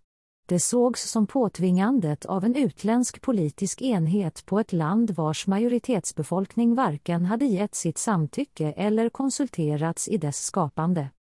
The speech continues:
Planen demonterade effektivt enheten i det historiska Palestina och sågs av araber som kulmen på en lång process av rättighetsberövande som började under det brittiska mandatet och accelererades genom vågor av judisk invandring sponsrad av den sionistiska rörelsen.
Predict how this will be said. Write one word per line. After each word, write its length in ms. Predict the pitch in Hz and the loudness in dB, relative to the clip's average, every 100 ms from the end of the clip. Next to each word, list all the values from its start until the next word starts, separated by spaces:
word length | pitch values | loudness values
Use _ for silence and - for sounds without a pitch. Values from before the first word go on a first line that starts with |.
| _ _ _ _ | _ _ _ _
Planen 500 | 165 165 151 175 220 | -2 0 2 4 4
demonterade 760 | 254 254 277 240 226 220 214 240 | 4 4 2 2 2 2 0 0
effektivt 640 | 233 - - 214 208 - | -2 -4 -2 0 0 0
enheten 800 | 262 202 165 202 240 - 160 151 | -2 0 2 2 0 -4 -4 -2
i 180 | 170 180 | -2 0
det 80 | 185 | 0
historiska 720 | 269 - 175 156 175 - 208 | -2 -2 -2 0 -2 -2 -2
Palestina 800 | - 240 - 262 202 165 202 202 | 0 0 -2 0 2 2 0 0
och 120 | 247 | -4
sågs 460 | - 185 185 - | 0 0 0 -4
av 160 | 160 165 | -4 -2
araber 560 | 202 214 262 151 151 151 | 0 0 0 -2 -2 -2
som 220 | - 269 | -2 -2
kulmen 520 | - 151 156 165 214 | 0 0 0 2 0
på 120 | - | 0
en 180 | 262 233 | 2 4
lång 260 | 170 165 170 | 4 2 0
process 600 | - 226 - 147 - - | -2 -2 -4 -4 -6 -4
av 260 | 170 165 180 | -2 0 0
rättighetsberövande 1500 | 254 190 - 165 156 151 - 165 185 254 262 254 151 139 | 0 -2 -4 -2 -2 -4 -4 -2 0 2 2 2 2 -2
som 240 | 139 269 285 | -2 0 2
började 440 | 302 185 196 208 | 2 2 2 0
under 260 | 202 185 185 | 0 0 0
det 100 | 226 | 0
brittiska 580 | 180 226 - 262 - 220 | 0 -4 -6 -8 -2 2
mandatet 760 | 233 180 143 139 - 147 - | 4 2 0 -4 -6 -6 -6
och 160 | 220 214 | -4 -4
accelererades 1040 | - 262 247 180 170 180 165 165 156 - | -4 0 2 2 2 0 0 -2 -2 -4
genom 360 | 165 160 160 | -2 0 0
vågor 540 | 160 226 156 147 170 190 | 2 2 2 0 -2 0
av 180 | 233 214 | -2 0
judisk 520 | 208 254 240 233 - | 0 0 -2 -4 0
invandring 720 | 247 160 160 175 185 175 160 | 0 2 2 0 0 0 -2
sponsrad 720 | - 233 165 151 - 180 185 | -2 -2 0 -2 -2 -2 -2
av 180 | - 151 | -2 -2
den 160 | 160 165 | -2 -2
sionistiska 840 | - 233 165 - - 170 - 202 | 2 2 2 -2 -6 -8 -2 -2
rörelsen. 680 | 202 139 143 143 208 139 | 0 0 -4 -4 -4 -4